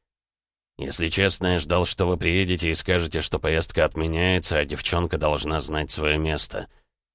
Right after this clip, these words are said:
Артем Гусев внимательно посмотрел на Рому. "Но потом я вспомнил Смирнова. Один из Орловых стал Валяркиным зятем, и теперь это недосягаемая для нас величина".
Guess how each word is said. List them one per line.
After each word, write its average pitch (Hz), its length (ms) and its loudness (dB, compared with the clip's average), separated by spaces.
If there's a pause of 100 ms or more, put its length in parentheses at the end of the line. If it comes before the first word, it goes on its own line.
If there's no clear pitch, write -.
(100)
Артем 117 360 4
Гусев 117 340 2
внимательно 104 580 2
посмотрел 98 520 0
на 98 140 2
Рому. 82 360 2 (540)
"Но 73 160 -2
потом 107 240 2
я 107 140 4
вспомнил 101 460 2
Смирнова. 98 680 2 (120)
Один 87 300 -2
из 80 100 2
Орловых 87 380 4
стал 87 300 4
Валяркиным 82 580 0
зятем, 80 480 -2 (300)
и 76 80 -2
теперь 90 260 2
это 87 200 2
недосягаемая 80 840 0
для 80 160 -2
нас 78 200 0
величина". 76 600 -4